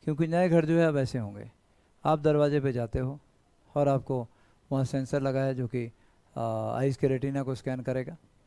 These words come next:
है ना बेटा? और आइज़ के रेटिना को स्कैन करने का मतलब है, वो तुम अगर मैच कर जाता है जो तुमने फीड किया है, तो खुलेगा अपने आप, तुम्हारे को कोई चाबी लगाने की ज़रूरत नहीं है।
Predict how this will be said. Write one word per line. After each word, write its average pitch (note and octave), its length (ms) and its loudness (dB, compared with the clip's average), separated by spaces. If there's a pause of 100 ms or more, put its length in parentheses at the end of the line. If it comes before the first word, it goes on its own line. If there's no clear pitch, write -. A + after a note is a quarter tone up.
(400)
है - 40 -6
ना D#3 80 -2
बेटा? D3 220 -4 (680)
और C#3 300 0 (140)
आइज़ C#3 220 -2
के D3+ 60 2
रेटिना C#3 340 -2
को C3 100 -6
स्कैन C3+ 260 -6
करने C3 260 -6
का C3 100 -6
मतलब B2+ 300 -4
है, B2+ 100 0
वो A#2 280 -8 (520)
तुम D3 180 0
अगर C3+ 180 2
मैच C#3 280 0
कर C3 180 -4
जाता C3+ 320 -2
है A#2 180 -8 (380)
जो B2+ 80 -4
तुमने C3 380 -6
फीड C3+ 220 -2
किया B2 180 -2
है, A#2+ 120 -4 (500)
तो G3+ 80 0
खुलेगा A3 340 8
अपने G3 220 6
आप, F#3 220 -6 (180)
तुम्हारे E3+ 240 4
को E3 60 -6
कोई F3+ 140 2
चाबी E3+ 260 2
लगाने E3+ 280 2
की D#3+ 60 -2
ज़रूरत D3+ 260 -6
नहीं D#3+ 100 -12
है। E3+ 60 -18